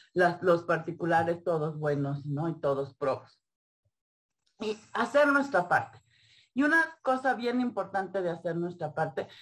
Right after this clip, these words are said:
pues sí también es denunciar. Denunciar cuando, cuando, cuando, eh, presen-, vemos una falta o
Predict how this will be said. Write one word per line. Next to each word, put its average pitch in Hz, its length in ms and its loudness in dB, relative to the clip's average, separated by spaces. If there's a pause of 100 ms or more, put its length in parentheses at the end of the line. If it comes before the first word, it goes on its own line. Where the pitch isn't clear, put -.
(160)
pues 247 160 4
sí 294 140 -2
también 269 420 8
es 254 140 6
denunciar. 214 600 6 (800)
Denunciar 202 720 4
cuando, 208 380 2
cuando, 165 440 -2 (140)
cuando, 160 360 4
eh, 139 280 0 (500)
presen-, 160 500 -2
vemos 180 440 6
una 175 220 2
falta 185 560 2
o 165 320 0